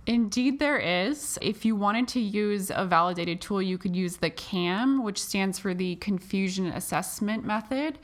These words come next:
And this is a tool that's often used by nursing staff in the I C U since delirium is so prevalent there. And it has very high sensitivity, specificity, I think upwards of ninety percent for both of those domains. And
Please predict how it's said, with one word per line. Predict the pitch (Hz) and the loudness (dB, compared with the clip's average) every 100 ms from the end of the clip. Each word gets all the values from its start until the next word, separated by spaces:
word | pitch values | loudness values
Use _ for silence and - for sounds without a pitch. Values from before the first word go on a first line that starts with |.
| - - - - | -18 -16 -16 -4
And | 220 220 | 0 2
this | 240 | 2
is | 269 | 0
a | 311 | -2
tool | - 262 269 | -2 0 2
that's | 262 - | 2 2
often | 165 214 233 214 | 2 2 0 0
used | 208 208 208 - | 2 2 0 2
by | 190 | 2
nursing | 190 180 180 - 190 | 2 0 -2 0 -2
staff | - 180 180 | 2 2 2
in | 180 180 | 0 0
the | |
I | 170 165 | 0 0
C | 185 - 180 | -2 -2 -4
U | 170 170 175 233 311 311 185 | -2 0 0 0 0 -2 -4
since | - 196 - | -2 -4 -2
delirium | 190 180 180 175 175 | -4 -2 0 0 0
is | 175 | -2
so | - 175 | -2 -4
prevalent | 170 - 165 170 165 170 190 | -4 -2 -2 0 -4 -4 -4
there. | 170 165 | -2 0
And | 170 | -2
it | - | -2
has | 170 - 185 175 | -4 0 0 0
very | 180 190 214 | -2 0 0
high | 220 196 | 2 0
sensitivity, | 185 180 175 180 202 165 165 165 | 0 -2 -2 -4 -2 -2 -2 -4
specificity, | - 165 170 165 160 165 165 156 | -4 -4 -4 -6 -6 -4 -4 -2
I | 170 | -4
think | 175 170 | -4 0
upwards | 165 170 170 165 | 0 0 -2 -4
of | 165 | -4
ninety | 165 165 160 | -2 -2 -4
percent | 156 170 - 160 - | -6 -6 -2 -4 -4
for | 175 | -6
both | 165 156 160 | -4 -4 -4
of | 170 | -4
those | 170 - 175 - | -4 -4 -6 -6
domains. | 175 165 185 170 185 | -6 -4 -4 -4 -4
And | - 202 196 | -4 -2 -4